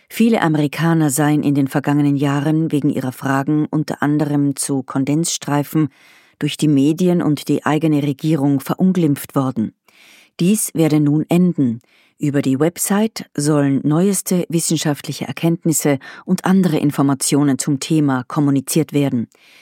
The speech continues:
Erst in der vergangenen Woche hatten U-S-Kongressabgeordnete einen Gesetzesentwurf zum Verbot von Geoengineering auf Bundesebene vorgelegt.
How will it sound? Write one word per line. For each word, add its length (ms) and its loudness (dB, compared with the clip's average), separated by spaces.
Erst 280 0
in 180 4
der 260 2
vergangenen 580 2
Woche 340 0
hatten 520 0
U-S-Kongressabgeordnete 1700 -2
einen 220 2
Gesetzesentwurf 1000 -2
zum 180 -2
Verbot 480 -4
von 320 0
Geoengineering 960 0
auf 240 -4
Bundesebene 960 0
vorgelegt. 800 -2